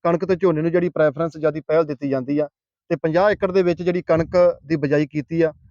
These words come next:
ਕੁਝ ਬੀਜ ਜਿਹੜਾ ਹੈਗਾ, ਪੰਜਾਬ ਦੀਆਂ ਯੂਨੀਵਰਸਿਟੀ ਦਾ ਬੀਜ ਵੀ ਹੈਗਾ, ਯੂਜ਼ ਕੀਤਾ ਤੇ ਕੁਝ ਬੀਜ ਜਿਹੜਾ ਹੈਗਾ ਦੋਸਤੋ, ਕਰਨਾਲ ਯੂਨੀਵਰਸਿਟੀ ਦਾ ਬੀਜ ਆ।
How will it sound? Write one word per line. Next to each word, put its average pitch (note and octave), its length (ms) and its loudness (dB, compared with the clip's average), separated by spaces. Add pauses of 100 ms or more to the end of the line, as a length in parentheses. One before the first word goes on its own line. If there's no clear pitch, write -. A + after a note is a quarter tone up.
(240)
ਕੁਝ G#3 220 2
ਬੀਜ F3+ 240 0
ਜਿਹੜਾ F3+ 280 2
ਹੈਗਾ, D#3+ 260 2
ਪੰਜਾਬ D3+ 500 0
ਦੀਆਂ D#3 180 -6
ਯੂਨੀਵਰਸਿਟੀ D#3 480 -2
ਦਾ D#3 80 2
ਬੀਜ C#3+ 240 -6
ਵੀ D3 160 -6
ਹੈਗਾ, C#3+ 260 -2
ਯੂਜ਼ C#3+ 260 -4
ਕੀਤਾ C#3 300 -2 (400)
ਤੇ F3 80 -2
ਕੁਝ G#3 240 0
ਬੀਜ F3 280 0
ਜਿਹੜਾ F3 200 2
ਹੈਗਾ D3+ 200 0
ਦੋਸਤੋ, D3 320 -4
ਕਰਨਾਲ C#3+ 460 -2
ਯੂਨੀਵਰਸਿਟੀ D3+ 440 -2
ਦਾ C#3+ 100 0
ਬੀਜ B2+ 260 -6
ਆ। A#2+ 80 -10